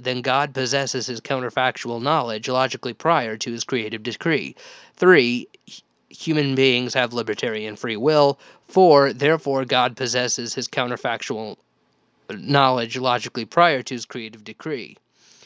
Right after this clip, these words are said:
This is a logically valid syllogism. If the premises are true, so is the conclusion. We saw that we do indeed have reasons for accepting all three of the premises,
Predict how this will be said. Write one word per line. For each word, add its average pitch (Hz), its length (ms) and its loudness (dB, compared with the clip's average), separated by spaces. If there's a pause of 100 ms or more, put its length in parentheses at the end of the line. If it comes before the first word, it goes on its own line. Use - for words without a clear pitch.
(300)
This 165 160 -4
is 156 80 -2
a 127 40 0
logically 120 520 -4
valid 113 360 -2
syllogism. 120 680 -4
If 104 80 -16
the - 100 -14
premises 131 480 -2
are 117 80 -4
true, 135 300 -2
so 127 200 -4
is 120 120 -6
the 117 100 -10
conclusion. 117 600 2
We 117 100 -6
saw 135 240 2
that 127 240 -4
we 131 100 -2
do 185 400 2 (160)
indeed 143 520 2
have 120 260 0
reasons 117 400 -4
for 120 160 -8
accepting 131 480 -2
all 113 140 -2
three 165 260 0
of 131 80 -8
the 135 80 -4
premises, 123 540 -4